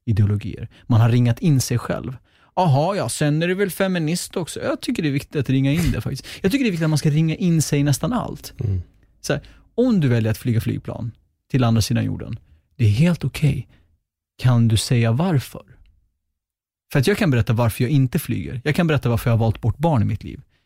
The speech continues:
Speaker 1: Jag kan berätta varför jag vill ha ett öppet förhållande. Alltså, om man kan ställa den här varför-frågan i alltihopa, för att hela livet, liksom, sociala konstruktioner, förhållanden, konsumtion.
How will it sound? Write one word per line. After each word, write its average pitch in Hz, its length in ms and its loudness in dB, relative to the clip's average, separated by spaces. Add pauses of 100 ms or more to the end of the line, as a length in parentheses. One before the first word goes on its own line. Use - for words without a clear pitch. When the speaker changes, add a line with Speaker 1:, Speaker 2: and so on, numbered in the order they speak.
(120)
Speaker 1:
Jag - 100 -6
kan 135 100 2
berätta 127 220 2
varför 120 240 0
jag 110 40 0
vill 110 100 4
ha 143 180 2
ett 120 120 -4
öppet 113 220 -6
förhållande. 127 500 -4 (240)
Alltså, 147 160 2 (280)
om 156 100 -2
man 151 100 4
kan 151 120 4
ställa 170 260 0
den 156 60 4
här 135 80 4
varför-frågan 127 840 0
i 160 120 0
alltihopa, 151 960 0
för 131 100 -2
att 120 100 -6 (180)
hela 151 260 0
livet, 147 420 0
liksom, 123 300 -8 (560)
sociala 139 500 0
konstruktioner, 123 800 -2 (160)
förhållanden, 113 760 -2 (100)
konsumtion. 131 640 0